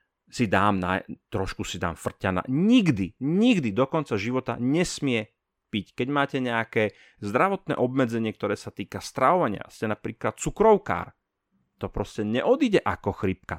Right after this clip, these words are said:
To máte nadlho. Niektoré veci máte do konca života. A s podnikaním je to to isté. Niektoré veci máte do konca života. Pokiaľ budete podnikať, tak to máte do konca života.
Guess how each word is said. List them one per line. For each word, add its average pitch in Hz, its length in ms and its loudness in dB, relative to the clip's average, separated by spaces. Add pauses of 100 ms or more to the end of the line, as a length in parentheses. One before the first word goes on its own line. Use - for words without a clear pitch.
To 98 80 -2
máte 104 400 0
nadlho. 147 560 2
Niektoré 101 380 -4
veci 101 180 -6
máte 104 300 -6
do 131 180 2
konca 208 400 0
života. 180 480 0 (600)
A - 20 -20
s - 80 -20
podnikaním 131 640 0
je 98 140 -6
to - 20 -10
to - 160 -8
isté. - 380 -4
Niektoré 107 340 -4
veci 107 240 -2
máte 92 240 -8
do 110 160 0
konca 127 320 -2
života. 90 320 -4
Pokiaľ 135 300 -2
budete 98 240 -4
podnikať, 156 560 -2
tak - 180 -4
to 107 80 -8
máte 95 220 -6
do 92 100 -4
konca 92 320 -8
života. 92 400 -10